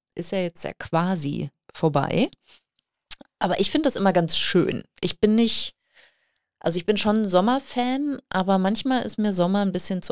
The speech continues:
anstrengend. <laughs> Und dann bin ich immer ganz froh, wenn er auch vorbei ist und es wieder ein bisschen kühler ist und ich meine, äh, Jacken wieder anziehen kann und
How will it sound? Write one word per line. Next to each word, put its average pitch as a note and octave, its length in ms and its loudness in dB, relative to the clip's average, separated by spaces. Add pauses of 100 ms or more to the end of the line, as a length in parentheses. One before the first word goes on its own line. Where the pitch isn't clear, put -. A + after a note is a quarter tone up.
anstrengend. - 800 -4
<laughs> - 480 -6
Und - 560 0
dann A3 160 4
bin - 20 2
ich B3+ 120 0
immer A#3 180 2
ganz A#3 200 0
froh, A#3+ 280 2
wenn C4+ 100 4
er A3 160 2
auch - 80 -2
vorbei F3+ 460 2
ist E3+ 160 0
und F3 80 -4
es D#3+ 160 -6
wieder F3+ 120 0
ein E3 80 0
bisschen D#3+ 220 -8
kühler A#3 340 0
ist G3 180 -2
und D#3+ 180 -2
ich D3 120 -6
meine, D#3 460 0 (160)
äh, D3 320 0
Jacken G3+ 340 2
wieder E3+ 200 4
anziehen D#3 500 -4
kann D#3 460 -4
und - 260 -8